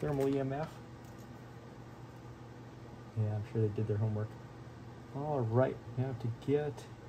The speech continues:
into the screen. Oh. Cool.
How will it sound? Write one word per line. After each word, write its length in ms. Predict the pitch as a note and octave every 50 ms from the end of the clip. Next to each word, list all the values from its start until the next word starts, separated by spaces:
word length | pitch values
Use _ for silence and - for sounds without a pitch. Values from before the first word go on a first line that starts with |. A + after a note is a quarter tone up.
| - -
into 400 | C#3 C3+ B2 - - C3 B2+ B2
the 60 | B2
screen. 420 | A2+ - - - - B2 B2 - - B2+ A2+ - - - - - - - - - - - - - - - - - - - - - - B2+ - B2 A2+ - - - - - - - - C#3+ - - - A#2+ B2 A#2 - - A#2 - - - - - - C3 D3 A#2+ - - - - - - - - - B2 A#2 - - - - B2+ B2+ - - - - C3 A#2+ - - C#4 - - - - - - C#3 - - G3 - - - - - - - - - - - D3 C3+ - - - E3+ C3 - - - - C#4+ - A3 - - - - - - - - - - - - - - - - - - - - - - - - - - C4+
Oh. 560 | B3+ C#4 C#4 C4 B3+ B3+ B3+ C4 C4+ C4 A3 - - - - - - - - - - - - - - - - - - - - - - - - - - - - - - - - - - - - - - - - - - - - - - - - - - - - - -
Cool. 480 | - A#2+ A#2+ B2+ C3+ C3+ C3+ B2+ A#2